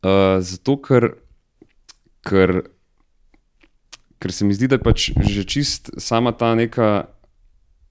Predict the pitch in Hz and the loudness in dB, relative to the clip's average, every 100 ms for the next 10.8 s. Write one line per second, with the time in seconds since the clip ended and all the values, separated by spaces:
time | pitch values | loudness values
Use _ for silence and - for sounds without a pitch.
0 | _ _ - 92 104 101 123 127 113 107 | _ _ -14 -2 2 4 2 -2 -10 -6
1 | - - 117 117 110 - 127 127 113 - | -6 -6 -2 -2 -2 -4 0 0 0 -4
2 | _ - 110 110 - 113 110 104 - _ | _ -2 0 0 -4 -2 2 0 -2 _
3 | _ _ _ - - 104 95 - - 85 | _ _ _ -16 -6 -2 0 -2 -6 -10
4 | - 123 151 147 139 104 90 - 98 127 | -2 0 2 2 0 -4 -6 -8 -4 -2
5 | 127 107 117 123 120 110 95 - 98 101 | -2 -2 -2 -2 -2 -4 -6 -2 0 2
6 | 127 131 117 _ _ _ - - 95 107 | 2 2 0 _ _ _ -14 -4 0 4
7 | 107 - - _ _ _ - 98 135 135 | 2 0 -20 _ _ _ -8 2 2 4
8 | 113 98 90 - _ - - 107 110 101 | 2 2 -2 -6 _ -20 -12 -6 0 0
9 | - 107 113 104 95 113 110 101 104 113 | 2 0 2 0 -2 -2 0 -2 0 -2
10 | 110 - 101 95 90 - - 92 | -2 -4 0 0 0 -4 -4 -4